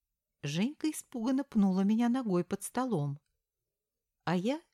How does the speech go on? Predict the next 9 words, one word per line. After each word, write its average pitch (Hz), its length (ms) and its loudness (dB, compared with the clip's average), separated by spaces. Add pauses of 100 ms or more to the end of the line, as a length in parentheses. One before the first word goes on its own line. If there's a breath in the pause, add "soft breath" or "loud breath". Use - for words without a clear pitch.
(420)
немного 196 500 0
придя 165 340 -4
в - 60 -18
себя, 262 320 -4
сказала: 151 680 -2 (1120)
"Недавно 254 580 0
в - 40 -20
заброшенном 226 720 0
колодце, 165 720 -4